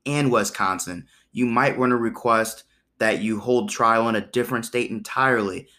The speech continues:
I don't think this young man's gonna be able to get a fair shake in Wisconsin. I also don't think the defense attorney can get a, or, or the prosecuting attorney can get a fair trial in Illinois.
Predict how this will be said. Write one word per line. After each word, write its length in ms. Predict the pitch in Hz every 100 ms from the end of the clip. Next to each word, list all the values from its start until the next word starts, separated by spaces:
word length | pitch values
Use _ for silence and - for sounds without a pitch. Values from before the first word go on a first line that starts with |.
| _ -
I 60 |
don't 320 | 113 123 127 127
think 160 | 120
this 140 | 120 113
young 200 | 110 113
man's 220 | 117 117
gonna 100 | 110
be 60 |
able 120 | 113 104
to 60 |
get 160 | 117 120
a 60 |
fair 360 | 110 - 113 113
shake 520 | 110 - 131 117 - - _ -
in 120 | 104
Wisconsin. 720 | 107 101 - 123 117 - 87 - _ -
I 100 | 113
also 180 | -
don't 120 | 127 113
think 160 | 123
the 60 | 104
defense 460 | 104 - 185 202
attorney 360 | 185 139 123 117
can 160 | 120 110
get 140 | 120
a, 140 | 110 104 _
or, 220 | - 120 113
or 100 | 117
the 80 | 107
prosecuting 500 | - 143 147 123 110
attorney 440 | 101 107 104 104 - _ -
can 120 | 127
get 140 | 123
a 40 | 120
fair 320 | - 123 113
trial 300 | - 113 110
in 80 | 107
Illinois. 720 | 113 107 110 131 151 98 85